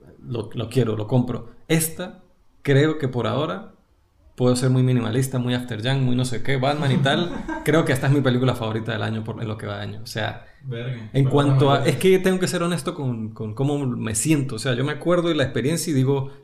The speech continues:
Speaker 1: "Quiero verla otra vez. Quiero sentarme con otro grupo, ¿no? Amigos y decir, 'Vamos a ver esta película'". Y sentarme a verla otra vez. Y tenía muchísimo que no me sentía así. O sea, cuando la estaba viendo me sentí como un niño. Yo tenía muchísimo tiempo que no me sentía como me sentí cuando estaba viendo esta película.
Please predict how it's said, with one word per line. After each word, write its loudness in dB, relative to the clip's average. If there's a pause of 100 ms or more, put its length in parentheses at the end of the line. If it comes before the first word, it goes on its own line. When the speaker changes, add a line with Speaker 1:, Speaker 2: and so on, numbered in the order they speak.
Speaker 1:
"Quiero 4
verla 2
otra -2
vez. -8
Quiero 0
sentarme -2
con -4
otro -2
grupo, -2
¿no? -4
Amigos -2
y -2
decir, -4
'Vamos -2
a -6
ver -6
esta -6
película'". -10 (380)
Y -6
sentarme -2
a -2
verla -6
otra -10
vez. -18 (480)
Y -4
tenía 2
muchísimo 0
que -4
no 2
me 4
sentía -2
así. -6
O -2
sea, 0
cuando 0
la 0
estaba -4
viendo -2
me -2
sentí -6
como -6
un -2
niño. -6 (360)
Yo 0
tenía -2
muchísimo -2
tiempo -6
que -6
no -2
me -2
sentía -4
como -6
me -6
sentí -6
cuando -6
estaba -6
viendo -4
esta -8
película. -16